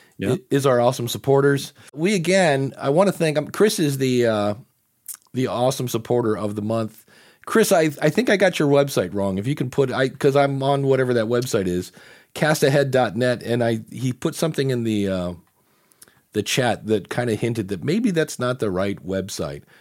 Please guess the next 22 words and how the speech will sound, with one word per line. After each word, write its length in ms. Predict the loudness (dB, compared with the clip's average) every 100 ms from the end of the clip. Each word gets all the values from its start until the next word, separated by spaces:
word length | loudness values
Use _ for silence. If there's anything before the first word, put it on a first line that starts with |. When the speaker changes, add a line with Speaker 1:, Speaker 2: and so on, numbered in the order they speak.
| _ _
Speaker 2:
But, 440 | -10 0 0 0 -4
uh, 300 | -2 -2 -2
let 140 | -2
me 80 | 0
know 120 | 2
what 80 | 2
your 120 | 2
website 340 | 2 0 -2 -2
is. 140 | -2
I'll 100 | -2
definitely 340 | -2 -2 -2 -6
give 140 | -6
you 120 | -6
a 40 | -6
shout 260 | -4 -4
out 140 | -4 -6
before 280 | -12 -8
the 80 | -6
end 100 | -6
of 40 | -8
the 60 | -4
show. 320 | 0 0